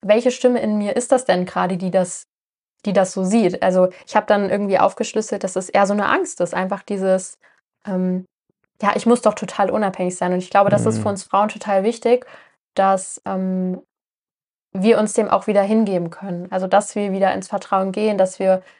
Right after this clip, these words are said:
Speaker 1: sagen, "Hey, ja, ich bin alleine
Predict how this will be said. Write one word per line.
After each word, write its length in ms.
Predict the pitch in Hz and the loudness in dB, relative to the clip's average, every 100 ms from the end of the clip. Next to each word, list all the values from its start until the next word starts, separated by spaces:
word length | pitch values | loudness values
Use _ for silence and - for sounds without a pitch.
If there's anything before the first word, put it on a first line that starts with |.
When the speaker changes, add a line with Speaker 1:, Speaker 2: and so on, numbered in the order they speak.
| _ - | _ -6
Speaker 1:
sagen, 180 | 190 196 | -4 -4
"Hey, 460 | 196 220 226 233 _ _ _ _ _ - | -2 0 0 0 _ _ _ _ _ -6
ja, 380 | 202 208 247 277 | 2 4 6 4
ich 140 | 220 - | 0 -4
bin 120 | 220 | -2
alleine 600 | 190 185 190 190 185 | 0 0 0 -2 -2